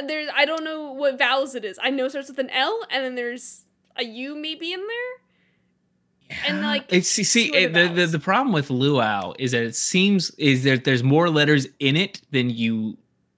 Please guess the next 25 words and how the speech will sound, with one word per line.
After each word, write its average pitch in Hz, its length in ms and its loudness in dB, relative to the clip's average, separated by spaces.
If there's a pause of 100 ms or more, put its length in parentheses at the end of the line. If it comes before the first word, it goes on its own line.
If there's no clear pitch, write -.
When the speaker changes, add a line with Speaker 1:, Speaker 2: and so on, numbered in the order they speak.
(400)
Speaker 2:
need 123 420 0
to 123 140 -2
actually 110 540 -2
s-, 214 220 -6
Speaker 1:
Yeah. 98 140 -2
Speaker 2:
like, - 180 -8 (1040)
'cause 147 140 4
I 151 100 6
just 190 140 0
wanna 185 180 6
put, 160 140 6
like, 127 340 4
L 131 260 6
U 113 300 0
A. 95 520 0 (140)
Speaker 1:
You're 254 120 -6
right. 403 340 0 (260)
Speaker 2:
And 131 160 0
maybe, 143 200 4
like, 127 140 4
an 120 100 -2 (100)
O 131 200 2 (100)
Speaker 1:
Exactly. 175 60 2
Speaker 2:
in 185 120 0
there, 208 440 4